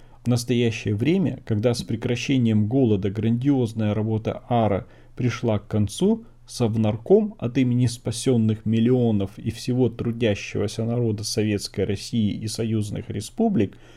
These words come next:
считает своим долгом перед лицом всего мира выразить этой организации и её главе Герберту Гуверу, представителю России полковнику Хескелю и всем её сотрудникам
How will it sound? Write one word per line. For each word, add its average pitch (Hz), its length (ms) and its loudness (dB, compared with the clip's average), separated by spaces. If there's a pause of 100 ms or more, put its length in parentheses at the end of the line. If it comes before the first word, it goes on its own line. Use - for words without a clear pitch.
(260)
считает 180 440 0
своим 143 400 2
долгом 139 420 2
перед 110 300 0
лицом 113 400 -2
всего 107 360 0
мира 160 460 2 (380)
выразить 120 680 0
этой 107 260 0
организации 101 1000 -2 (100)
и 113 80 2
её 113 220 4
главе 117 500 0
Герберту 107 680 0
Гуверу, 113 600 0 (340)
представителю 123 1120 -2
России 113 500 0
полковнику 107 840 0
Хескелю 107 720 -2 (180)
и 131 80 -6
всем 117 320 -2
её 104 220 0
сотрудникам 170 880 -2